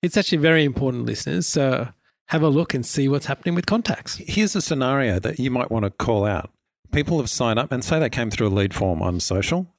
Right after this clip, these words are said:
Speaker 2: So they,
Speaker 1: Yep.
Speaker 2: as you said, they haven't even touched your site. You're communicating with them via email. So you, by the way, you own that. So that's an asset you own. You're
Speaker 1: Correct.
Speaker 2: controlling via email. And then after maybe three months, they come to the site.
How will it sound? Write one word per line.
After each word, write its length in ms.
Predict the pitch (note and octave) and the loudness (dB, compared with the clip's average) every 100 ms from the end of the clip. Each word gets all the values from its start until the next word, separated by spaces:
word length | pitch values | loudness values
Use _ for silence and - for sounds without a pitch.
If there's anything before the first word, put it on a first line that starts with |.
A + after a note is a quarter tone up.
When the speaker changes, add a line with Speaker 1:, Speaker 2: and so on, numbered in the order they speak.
| - | -8
Speaker 2:
So 180 | - | -2
they, 140 | A2+ G#2+ G#2 | 0 0 2
Speaker 1:
Yep. 120 | B2+ | 2
Speaker 2:
as 160 | A2+ G#2 | 2 -2
you 60 | |
said, 200 | - B2+ | -2 -2
they 80 | C3+ | 0
haven't 240 | A2 A2 | 0 0
even 340 | A2+ G2+ G2 F#2+ | 0 0 -2 -2
touched 340 | - G2 - | -4 -4 -4
your 60 | F#2+ | -6
site. 360 | - F#2+ D3 - _ _ - | -4 -2 -2 -6 _ _ -4
You're 120 | B2 | -2
communicating 560 | - A#2+ B2 C3 C3 C#3 | 0 0 -2 -2 -2 -2
with 120 | C3+ | -2
them 260 | - D#3 - _ _ _ - | -4 -4 -8 _ _ _ -4
via 300 | A#2 B2 B2 | 0 0 0
email. 300 | A2+ G2+ G2+ | 0 0 0
So 160 | - | -2
you, 220 | A2 A#2+ | 0 -2
by 200 | A2+ A2 | 0 0
the 80 | G#2+ | 2
way, 140 | G2+ A#2 | 0 0
you 220 | A2 A2+ | 0 0
own 240 | G2+ G#2 | 0 0
that. 240 | G2+ B2 D#3+ _ | 0 -2 -4 _
So 160 | - G2 | -6 -2
that's 220 | G#2 - | -2 0
an 80 | G2+ | -2
asset 320 | G2+ - A2+ | -2 -4 -2
you 160 | G#2+ | 0
own. 120 | F#2+ G2+ | 2 2
You're 60 | |
Speaker 1:
Correct. 160 | B2+ A#2+ | 0 0
Speaker 2:
controlling 320 | F2 G#2 A2 | 0 0 0
via 180 | G#2 G2+ | 0 0
email. 400 | G#2 G2+ F2 G2+ - - _ - - | -2 0 0 -2 -8 -20 _ -16 -6
And 240 | B2+ A2+ | -2 -2
then 520 | G2+ C3+ C#3+ D#2 F#2 - _ _ - | 0 0 0 -2 -6 -12 _ _ -4
after 280 | A#2+ A#2 A#2 | -2 -2 -2
maybe 260 | A#2 A2 | 0 0
three 280 | G2+ - A2+ | 0 0 0
months, 340 | G#2+ G#2 G2+ - - | 2 0 -2 -8 -2
they 140 | G#2+ | -2
come 240 | - A2+ | -2 -4
to 100 | G#2 | -2
the 100 | G2+ | -2
site. 420 | F#2+ - G2 E2+ | -2 0 0 0